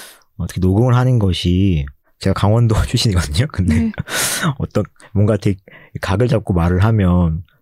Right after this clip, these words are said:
Speaker 1: 어, 그 사투리가 억양이 나오-, 나오거든요. 이제 지금도
Speaker 2: 네.
Speaker 1: 나올 수도 있는데, 아무튼 그런데 그것이 뭐, 그, 뭐 그렇다고 부끄러운 건 아니지만, 그래도 뭔가 익숙하지 않은,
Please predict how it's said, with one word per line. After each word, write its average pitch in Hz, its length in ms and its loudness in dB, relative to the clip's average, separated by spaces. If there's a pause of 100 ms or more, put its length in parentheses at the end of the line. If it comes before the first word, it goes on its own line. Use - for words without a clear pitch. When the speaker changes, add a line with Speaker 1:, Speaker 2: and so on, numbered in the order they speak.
(140)
Speaker 1:
어, 87 100 0 (240)
그 87 180 0 (240)
사투리가 131 520 -2 (120)
억양이 123 380 2
나오-, 82 340 0 (160)
나오거든요. 78 800 0
이제 85 100 -2
지금도 101 360 0
Speaker 2:
네. 95 60 0
Speaker 1:
나올 80 160 2
수도 80 160 -2
있는데, 80 300 0
아무튼 82 280 -2
그런데 117 600 2
그것이 104 340 0
뭐, 95 200 0 (260)
그, - 100 -4
뭐 123 100 2
그렇다고 120 360 0
부끄러운 131 400 0
건 127 100 2
아니지만, 92 640 0 (500)
그래도 113 240 0
뭔가 107 320 2
익숙하지 131 580 0
않은, 98 680 2